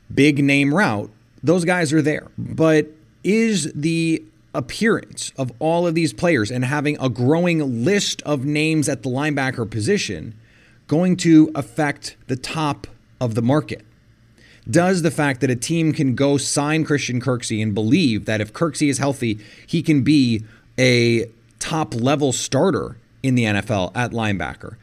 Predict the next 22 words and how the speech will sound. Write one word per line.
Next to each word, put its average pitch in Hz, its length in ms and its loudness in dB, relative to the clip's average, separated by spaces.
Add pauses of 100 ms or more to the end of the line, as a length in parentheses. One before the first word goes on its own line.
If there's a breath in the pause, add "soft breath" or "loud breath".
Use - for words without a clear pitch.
(140 soft breath)
a 127 80 -2
guy 135 220 2
who 135 100 2
can 131 140 0
go 143 120 2
out 151 80 2
and 127 120 2
get 156 180 2
you 160 80 4
a 139 40 2
hundred 120 260 0
forty 117 240 0
tackles 101 400 -2
and 95 120 -6
ten 104 180 -2
tackles 98 340 -4
for 107 100 -8
loss 101 320 -4 (260 loud breath)
because 143 340 2
he's 147 280 0
done 139 320 0
it - 140 -6